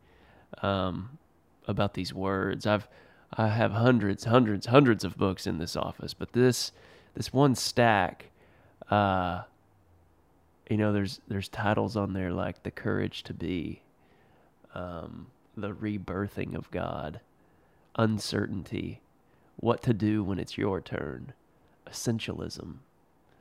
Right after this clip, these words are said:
A Million Miles in a Thousand Years. I, I, I go to these titles and, uh, they, they kinda, they kinda bring me back,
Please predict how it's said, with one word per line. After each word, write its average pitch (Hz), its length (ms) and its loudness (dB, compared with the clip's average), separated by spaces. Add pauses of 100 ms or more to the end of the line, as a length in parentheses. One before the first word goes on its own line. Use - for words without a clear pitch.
(540)
A 101 40 -4
Million 113 420 2
Miles 95 440 0
in 82 100 -4
a - 60 -6
Thousand 82 500 -4
Years. 76 300 -6
I, 95 160 2
I, 117 220 4
I 123 40 2
go 123 200 8
to 139 80 10
these 107 220 0
titles 95 640 -2 (640)
and, 95 360 -2
uh, 78 420 -4 (220)
they, 95 520 0 (1400)
they - 120 -2
kinda, 104 400 2 (720)
they 113 80 0
kinda 117 200 4
bring 113 300 4
me 107 100 0
back, 104 560 6